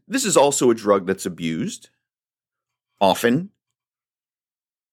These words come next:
Y-, you actually have to show an I D when you pick it up, and you need a physical prescription where I am because it's,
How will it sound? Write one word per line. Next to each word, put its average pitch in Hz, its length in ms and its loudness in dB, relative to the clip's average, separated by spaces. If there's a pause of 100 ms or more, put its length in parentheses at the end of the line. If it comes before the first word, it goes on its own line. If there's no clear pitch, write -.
(120)
Y-, 110 160 -8
you 113 260 4
actually 127 320 4
have 120 160 0
to 104 80 -6
show 117 400 4
an 104 80 2
I 110 140 4
D 107 340 0
when 101 220 -2
you 95 80 -2
pick - 180 -4
it 82 80 0
up, 82 300 2 (100)
and 90 400 2
you 95 160 -4
need 104 160 0
a - 40 -6
physical 110 420 0
prescription 98 440 -4
where 85 120 0
I 95 160 4
am 80 160 -4
because 82 260 -8
it's, 107 160 -16